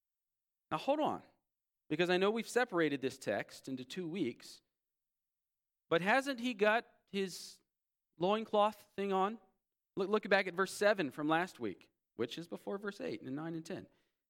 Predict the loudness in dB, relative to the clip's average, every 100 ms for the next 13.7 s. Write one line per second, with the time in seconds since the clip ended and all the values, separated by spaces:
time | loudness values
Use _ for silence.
0 | _ 4 4 6 8 8 8 4 0 2
1 | 2 4 -2 2 2 2 -2 -4 -6 -20
2 | -6 -2 0 2 2 2 2 2 0 0
3 | -2 -2 -2 -4 -4 -8 -4 -4 -4 -6
4 | -8 -10 -6 -6 0 2 2 -2 -4 -4
5 | -2 -4 -4 -10 0 2 2 0 0 2
6 | 2 0 0 0 0 -2 0 2 2 0
7 | 0 -4 -18 -20 _ _ _ _ _ _
8 | _ _ _ _ _ _ _ _ _ -4
9 | -2 0 4 6 8 8 6 0 -10 0
10 | 2 6 6 8 4 4 -2 -2 -4 4
11 | 4 8 6 6 4 4 2 2 2 2
12 | 2 4 4 4 -4 0 0 2 2 0
13 | -2 -14 _ _ _ 4 4